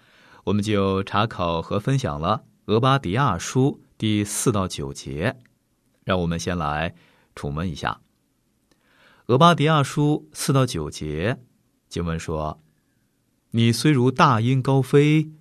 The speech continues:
在星宿之间搭窝，我必从那里拉下你来。”这是耶和华说的。“盗贼若来到你那里，或强盗夜间而来，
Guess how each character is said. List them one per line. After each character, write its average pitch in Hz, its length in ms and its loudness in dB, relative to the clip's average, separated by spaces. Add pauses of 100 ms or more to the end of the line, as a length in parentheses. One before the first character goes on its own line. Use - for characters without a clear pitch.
在 95 260 -2
星 175 320 2
宿 135 300 0
之 - 180 -8
间 87 160 -4
搭 85 220 -4
窝， 85 400 -4 (300)
我 117 200 4
必 139 160 4
从 113 220 -2
那 104 120 2
里 87 140 -4
拉 101 320 2
下 104 140 -4
你 80 160 -6
来。” 71 480 -6 (420)
这 107 100 4
是 104 140 0
耶 101 180 0
和 95 140 -4
华 78 260 -4
说 78 300 -6
的。 76 300 -10 (1000)
“盗 123 160 8
贼 113 240 2
若 120 220 2
来 110 260 0
到 131 140 0
你 104 140 -2
那 113 180 0
里， 80 420 -6 (300)
或 101 160 0
强 113 260 -2
盗 143 180 2
夜 147 220 2
间 113 160 0
而 110 100 0
来， 85 460 -4